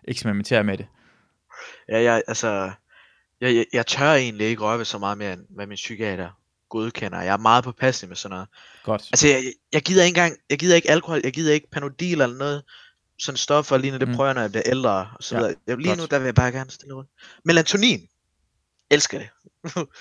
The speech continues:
Speaker 1: Er det, er det en, der får en til at falde i søvn, eller hvad?
Speaker 2: Ja,
Speaker 1: Ja.
Speaker 2: øh, det er en af de der, i hvert fald min psykiater. Jeg ved kun, hvad min psykiater har sagt,
Speaker 1: Ja.
Speaker 2: og fået besked på ikke at undersøge det.
Speaker 1: Nej.
Speaker 2: Men
Speaker 1: <laughs>
Speaker 2: det er,
Speaker 1: Ja.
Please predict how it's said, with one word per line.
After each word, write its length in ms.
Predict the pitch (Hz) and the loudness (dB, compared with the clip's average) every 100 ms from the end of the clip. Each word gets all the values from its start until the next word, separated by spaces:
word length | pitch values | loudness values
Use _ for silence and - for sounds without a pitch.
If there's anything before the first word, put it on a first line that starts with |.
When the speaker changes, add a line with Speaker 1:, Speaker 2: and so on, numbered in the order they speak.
| - - | -20 -4
Speaker 1:
Er 80 | 139 | 2
det, 180 | 151 156 | 4 4
er 40 | |
det 60 | 170 | 4
en, 100 | 170 | 4
der 100 | 156 | 2
får 160 | 143 | 2
en 100 | 127 | 0
til 80 | 131 | -2
at 40 | |
falde 120 | 131 120 | -4 -4
i 40 | |
søvn, 240 | - 165 | 0 -2
eller 120 | 113 104 | 0 -2
hvad? 100 | 110 - _ _ _ _ _ _ _ - - - | -4 -10 _ _ _ _ _ _ _ -20 -20 -6
Speaker 2:
Ja, 200 | 165 220 180 - - | 2 2 2 -10 -4
Speaker 1:
Ja. 160 | 139 | -2
Speaker 2:
øh, 60 | 131 | -2
det 100 | 139 | -4
er 100 | 143 123 | -6 -6
en 120 | 143 | -6
af 60 | 131 | -6
de 100 | 123 | -2
der, 280 | 127 120 98 | 2 2 2
i 40 | |
hvert 140 | 110 | -2
fald 120 | - 123 | -6 -10
min 60 | |
psykiater. 420 | 113 - 139 143 | -10 -4 2 4
Jeg 120 | 104 117 | 2 0
ved 100 | 135 | -2
kun, 160 | 160 | -4
hvad 80 | 160 | -6
min 40 | |
psykiater 380 | 139 139 131 123 | -6 -8 -4 -2
har 80 | 101 | -2
sagt, 260 | - 135 - | -2 -2 0
Speaker 1:
Ja. 100 | 131 | -4
Speaker 2:
og 80 | 120 | -4
fået 140 | 113 | -10
besked 260 | 107 - 135 | -12 -8 -6
på 140 | 131 - | -4 -2
ikke 140 | 143 | 2
at 40 | 139 | 2
undersøge 340 | 151 - 117 | 0 -6 -8
det. 80 | 107 - - | -10 -16 -2
Speaker 1:
Nej. 140 | 120 120 143 | -2 0 4
Speaker 2:
Men 140 | 135 - | 4 4
Speaker 1:
<laughs> 480 | 277 233 - 277 - | -2 -2 -2 -4 0
Speaker 2:
det 120 | 165 | 4
er, 160 | 156 143 | 6 8
Speaker 1:
Ja. 60 | 135 | 6